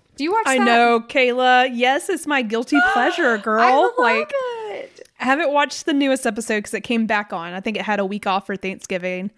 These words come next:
Speaker 1: Mm-hmm.
Speaker 2: Um, but we should have a whole other podcast dedica-, dedicated,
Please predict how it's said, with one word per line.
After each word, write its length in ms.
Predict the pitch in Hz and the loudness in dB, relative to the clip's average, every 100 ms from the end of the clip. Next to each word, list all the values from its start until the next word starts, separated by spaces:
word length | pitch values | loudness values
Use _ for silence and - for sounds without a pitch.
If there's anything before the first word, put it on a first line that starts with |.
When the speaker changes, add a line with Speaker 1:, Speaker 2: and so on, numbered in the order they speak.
| _ _ - | _ _ -16
Speaker 1:
Mm-hmm. 200 | 196 196 | -12 -4
Speaker 2:
Um, 380 | 202 185 185 190 | 0 2 0 -2
but 340 | 202 208 - | -4 -6 -10
we 140 | 214 285 | -4 -2
should 180 | - 466 | 2 2
have 120 | 403 | 2
a 60 | 277 | 0
whole 260 | - 233 | 0 2
other 420 | 220 208 202 196 - | 2 2 0 0 -2
podcast 500 | 202 185 202 180 175 | -2 -2 -2 -4 -4
dedica-, 560 | 190 185 185 190 190 208 | -6 -6 -6 -6 -4 -2
dedicated, 580 | 202 196 208 196 196 | -2 -2 -4 -6 -8